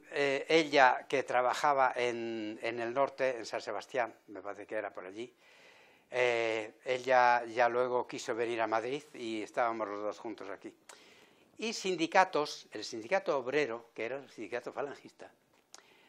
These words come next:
eh, a mí me, mm, ba-, me trataron bastante bien. Incluso, eh, me encargaron un busto de Solís, del ministro.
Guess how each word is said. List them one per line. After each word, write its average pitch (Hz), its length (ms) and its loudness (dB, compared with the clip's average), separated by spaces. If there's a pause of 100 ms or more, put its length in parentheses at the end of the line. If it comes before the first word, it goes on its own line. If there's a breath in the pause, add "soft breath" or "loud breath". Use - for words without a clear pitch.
(200 loud breath)
eh, 120 580 4 (560)
a 127 80 -4
mí 165 140 2
me, 143 500 2
mm, 107 600 -10
ba-, 117 200 -6
me 120 120 -6
trataron 165 400 -6
bastante 113 380 -6
bien. 92 280 -6 (920 soft breath)
Incluso, 151 760 0 (480 soft breath)
eh, 123 320 -2
me 135 100 -2
encargaron 156 520 2
un 151 160 0
busto 160 340 -2
de 127 460 0
Solís, 127 500 -6
del 113 160 -4
ministro. 120 460 -10